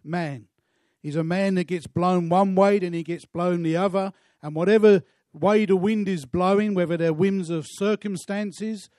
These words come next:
or winds of whoever they're around at that time, they just reflect those things. They get tossed to and fro. That's not who God has called us to be. He's called us to be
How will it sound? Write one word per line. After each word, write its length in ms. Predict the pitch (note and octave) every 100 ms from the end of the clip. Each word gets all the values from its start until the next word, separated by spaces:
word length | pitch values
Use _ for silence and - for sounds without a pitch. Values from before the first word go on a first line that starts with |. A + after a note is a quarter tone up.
| _ _
or 220 | E3 D#3+
winds 420 | D3+ F#3+ G3 F#3
of 360 | E3 F3 E3+ - _ _ _
whoever 400 | D3+ E3+ G3 F#3+
they're 340 | F#3 F#3 E3+ E3
around 380 | F3 G3+ G3+
at 60 | F#3
that 200 | F3+ D#3+
time, 400 | - F#3 G#3+ G#3
they 140 | F#3 F3+
just 260 | E3+ -
reflect 600 | F3 D#3 - F#3 G#3+ -
those 300 | F#3+ F#3 F3
things. 340 | - G#3 F#3+ D3+
They 140 | D#3
get 220 | D3+ E3
tossed 400 | - G3 F#3+ - _ _ _ _
to 240 | - G3 G3
and 140 | F3+
fro. 440 | - F#3+ G3 D3+ - _ _
That's 240 | F#3+ A3+ -
not 220 | A#3 E3
who 160 | G#3+
God 300 | F3 F3+ G#3
has 160 | G3 -
called 260 | - G3 F#3+
us 180 | F3+ -
to 120 | D#3
be. 380 | D#3 F3 A#2+ _ _ _ _ _ _
He's 220 | G#3 G3
called 260 | A3 A3+
us 120 | G3+ -
to 120 | F3+
be 160 | F3